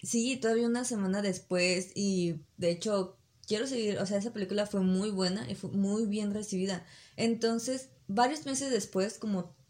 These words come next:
cuatro meses, no, tal vez tres meses después, en marzo,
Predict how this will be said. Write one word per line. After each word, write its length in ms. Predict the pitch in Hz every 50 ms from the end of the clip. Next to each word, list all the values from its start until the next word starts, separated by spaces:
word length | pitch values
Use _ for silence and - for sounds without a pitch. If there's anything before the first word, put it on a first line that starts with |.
| - - -
cuatro 420 | - 185 185 190 185 - 240 247
meses, 380 | 247 247 247 233 247 262 247 226
no, 260 | 185 160 - - - - - - -
tal 140 | 202 202 214
vez 160 | 226 - -
tres 260 | - 202 220 233 233
meses 280 | 247 247 247 269 262 240
después, 360 | 247 240 - - 240 240 240
en 140 | 196 190 180
marzo, 480 | 180 185 185 190 - 240 247 277 -